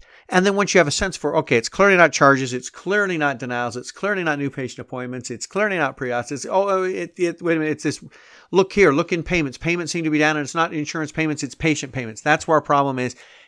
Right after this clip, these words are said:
Did something go south on us in terms of collecting the front desk or whatever?" And what the whole purpose of this analysis dashboard is trying to do is point them in the right direction when there's a problem.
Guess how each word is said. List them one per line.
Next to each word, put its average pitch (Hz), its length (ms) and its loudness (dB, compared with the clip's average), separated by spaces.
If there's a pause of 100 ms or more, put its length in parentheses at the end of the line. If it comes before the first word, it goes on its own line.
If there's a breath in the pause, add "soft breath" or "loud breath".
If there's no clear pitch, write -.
(160)
Did 139 200 2
something 170 520 0
go 143 160 2
south 147 420 0
on 135 160 -4
us 120 220 -10
in 139 160 -8
terms 131 320 -8
of 131 160 -4
collecting 135 320 -4
the 113 40 -16
front 123 200 -10
desk 120 240 -10
or - 20 -10
whatever?" 120 340 -4 (360 loud breath)
And 165 240 -4
what 202 240 0
the 156 240 -2
whole 220 260 -2
purpose 185 420 -6
of 127 120 -6
this - 160 -8
analysis 143 720 -6 (420 soft breath)
dashboard 143 680 -2 (160)
is 139 240 0
trying 143 340 -2
to 123 80 -4
do 135 220 -2
is 139 180 -4
point 190 460 -8
them 160 160 -6
in 147 80 -4
the 139 80 -8
right 135 200 -2
direction 123 360 -4
when 113 100 -10
there's 110 140 -10
a - 40 -20
problem. 120 360 -4